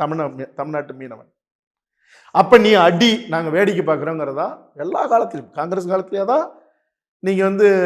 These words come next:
பி ஜே பி காலத்திலேயே அதான், இப்ப இன்னும் முக்கரமாகுது. அதான் அடிக்கிறானே, நீ எதுக்கு அங்க இருக்க அப்படிங்கிற கேள்விதான் அடுத்தது. இப்ப அவனுக்கு ஒரு கட்டம் தாண்டுனா தான் அவனுக்கு, அவன் செலவு பண்ணிட்டு போறது அவனுக்கு கிடைக்கும். அவன் மீனை பிடிச்சிட்டு வரலாம் தான் போறான்,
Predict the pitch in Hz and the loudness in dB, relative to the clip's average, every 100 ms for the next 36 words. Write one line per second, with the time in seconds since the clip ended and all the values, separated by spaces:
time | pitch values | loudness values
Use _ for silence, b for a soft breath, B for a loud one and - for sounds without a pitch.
0 | 165 156 226 254 233 226 220 226 190 151 | 0 0 4 4 6 4 4 0 -4 -6
1 | - 196 202 196 202 214 185 190 170 151 | -6 -4 2 2 2 0 -2 -4 -4 -4
2 | 123 - _ _ _ _ _ _ _ _ | -8 -12 _ _ _ _ _ _ _ _
3 | _ - 220 262 226 247 233 214 196 202 | _ -6 2 4 4 4 0 0 2 2
4 | 214 202 180 165 156 170 - - _ - | 2 0 -2 -2 -2 -4 -6 -20 _ -2
5 | 156 190 175 175 180 175 170 156 139 120 | 0 2 0 0 -2 0 -4 -4 -6 -14
6 | 95 _ _ _ _ _ _ _ _ - | -20 _ _ _ _ _ _ _ _ -18
7 | 143 139 156 151 143 196 254 - - _ | -14 -6 -4 -6 -4 -4 -4 -10 -18 _
8 | _ _ 135 139 135 147 143 202 156 160 | _ _ -6 -4 -4 -6 -4 -6 -2 2
9 | 185 196 185 170 214 185 160 151 214 - | 2 0 -2 -4 -4 -4 -6 -8 -10 -10
10 | b b 139 151 - 175 190 180 151 131 | b b -10 -8 -4 -2 -2 -4 -8 -10
11 | - 160 156 170 139 117 120 120 _ _ | -6 -4 -4 -6 -8 -12 -14 -16 _ _
12 | _ _ _ _ _ _ _ _ - 143 | _ _ _ _ _ _ _ _ -14 -12
13 | 147 185 202 180 175 175 180 175 165 170 | -6 -4 -4 -4 -8 -6 -4 -4 -8 -10
14 | 139 123 - | -10 -12 -12